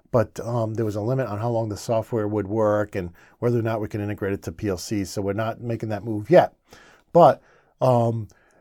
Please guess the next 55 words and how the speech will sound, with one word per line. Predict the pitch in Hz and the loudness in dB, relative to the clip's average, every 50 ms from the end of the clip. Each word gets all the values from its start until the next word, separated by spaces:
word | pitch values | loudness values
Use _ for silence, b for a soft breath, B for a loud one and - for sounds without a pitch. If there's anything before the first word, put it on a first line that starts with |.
| b _ | b _
what | 127 147 156 | 4 6 6
I | 156 | 6
wanted | 156 156 180 196 175 | 6 4 4 2 0
to | 139 | 0
say | - - - 220 226 | -2 0 0 2 2
here | 170 151 139 | 2 2 2
about | 120 127 123 120 | 2 2 0 0
this | 127 117 - | -2 -4 -4
article | 175 202 240 254 240 - 120 | -4 -4 -4 -4 -2 -2 -2
was, | 104 104 110 110 110 117 - | 0 0 0 0 -2 -4 -8
if | 139 131 - - | -8 -8 -4 -4
we | 147 139 | -4 -2
look | 139 156 208 208 - | 0 0 0 0 0
at | 156 | 0
what | 131 135 131 - | 0 0 -2 0
they're | - 147 175 214 | 2 4 4 4
trying | 226 - - 208 190 156 | 2 0 -2 0 0 0
to | 120 110 | 0 -2
do, | 95 95 98 95 101 - - | -2 -2 -2 -2 -2 -2 -2
they're | 117 135 147 | -2 -2 -2
trying | 151 - - 175 165 | -2 -2 -4 -2 -2
to | 156 | -2
come | 143 - 139 139 | -2 -2 -2 -2
up | 131 - | -2 0
with | - 123 123 120 117 - b b b b b b _ | 0 0 0 0 -2 -6 b b b b b b _
a | - 120 117 113 110 107 107 95 - _ _ _ _ _ _ _ _ _ | -4 -2 0 0 0 -2 -4 -6 -8 _ _ _ _ _ _ _ _ _
common | - - - 170 170 170 165 170 165 147 | -16 -6 -2 0 2 2 2 2 2 0
library, | 135 131 131 135 143 143 123 110 90 87 | 2 2 2 2 2 2 2 0 -2 -2
getting | 87 104 110 110 - | -4 -4 -4 -4 -4
all | - 113 120 135 143 151 | -4 -2 0 2 2 2
the | 156 165 170 165 170 _ _ | 4 4 4 4 2 _ _
t-, | - - - - | -20 -10 -2 0
uh, | 127 117 117 - | 0 0 0 -4
task | - 139 135 139 139 - - | -4 -2 -2 -2 -2 -4 -4
holders | - 143 143 139 147 135 | -2 -2 0 0 -2 -4
together | - - 156 139 120 113 110 107 | -4 -4 0 2 2 2 2 0
to | 101 127 | -2 -4
come | - - 123 127 | -6 -4 -4 -4
up | 127 | -4
with | 120 - | -4 -6
a | 113 | -6
common | - - 131 131 131 131 | -6 -4 -4 -2 -2 -2
library. | 127 127 123 120 120 107 101 90 92 90 b b b b b b b b | -2 0 0 0 0 0 0 -2 -2 -6 b b b b b b b b
So | - - - - 147 135 131 | -12 -8 2 4 4 6 6
that | 127 120 127 - | 6 6 4 4
kinda | - - 220 226 | 2 -2 -2 0
like | 185 143 - | 0 0 2
O | 139 139 | 2 0
P | 131 - 120 | 0 -2 -10
C | 110 - - 131 | -10 -6 -2 0
is | 123 104 - | -2 0 -2
the | 127 | -6
Common | - - - 127 131 135 135 135 127 | -6 -4 -4 -4 -2 -2 -4 -6 -6
Communications | - 120 117 123 127 123 117 - 123 123 123 - 147 - | -6 -4 -4 -2 -4 -4 0 0 0 0 0 -4 -6 -4
Platform, | _ 151 156 - - - 160 165 175 190 | _ 2 2 2 2 0 -2 -2 -2 -4